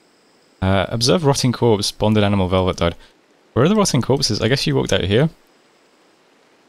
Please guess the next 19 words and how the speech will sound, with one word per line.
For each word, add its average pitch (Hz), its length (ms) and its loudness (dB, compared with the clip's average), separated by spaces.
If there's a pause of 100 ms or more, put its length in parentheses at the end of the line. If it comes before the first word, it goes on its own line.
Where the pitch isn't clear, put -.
(2250)
Uh, 101 220 0
I 110 40 -2
could 113 100 -6
try 170 120 0
moving 120 240 2
those 87 160 2
somewhere 90 280 -2
else. 85 300 -2 (2750)
Uh, 95 160 -2
and - 80 0
let's 123 140 0
see 131 100 0
what 98 100 2
Henry 101 220 0
got. 80 240 0 (2000)
Uh, 98 180 0
neural 143 380 2
heat 143 280 -4
dump. 87 280 -2